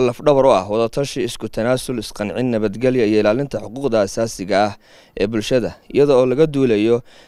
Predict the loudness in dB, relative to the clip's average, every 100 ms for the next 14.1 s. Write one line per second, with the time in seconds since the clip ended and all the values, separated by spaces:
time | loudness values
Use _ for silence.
0 | _ 0 0 0 0 2 2 2 0 0
1 | 2 2 0 -4 -6 -4 -4 -4 -2 -2
2 | -2 -8 -12 _ _ -12 -2 0 2 2
3 | 0 0 -4 -4 -2 0 2 2 -2 -2
4 | -4 -4 -8 -20 _ _ _ _ _ _
5 | _ -10 0 2 2 2 4 6 6 4
6 | 4 0 2 2 2 0 -6 -10 -6 -4
7 | -2 -2 0 0 -2 -4 -12 -20 -20 _
8 | 0 2 4 6 4 2 0 0 4 2
9 | 2 0 2 2 4 4 4 2 0 -2
10 | -2 -2 -4 -6 _ _ _ -6 -2 -2
11 | -4 0 2 4 2 -2 -6 -4 -2 0
12 | 0 0 -2 -2 -4 -4 -4 -4 -4 -2
13 | -4 -4 -4 -2 0 2 2 2 -4 -2
14 | -2